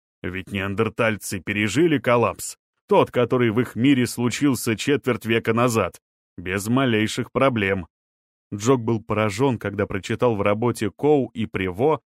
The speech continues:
о том, что геологическая летопись содержит свидетельство чрезвычайно быстрой смены полярности магнитного поля планеты в течение не столетий, а всего лишь недель. Если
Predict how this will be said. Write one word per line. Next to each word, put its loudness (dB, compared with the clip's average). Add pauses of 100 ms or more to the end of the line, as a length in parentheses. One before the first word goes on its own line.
(120)
о 2
том, 2
что -2
геологическая 0
летопись -2
содержит -2
свидетельство -4
чрезвычайно -6
быстрой -4
смены -2
полярности 0
магнитного -2
поля 0
планеты -2 (380)
в -20
течение 0
не 2
столетий, 0 (100)
а -10
всего -2
лишь -4
недель. 0 (500)
Если -6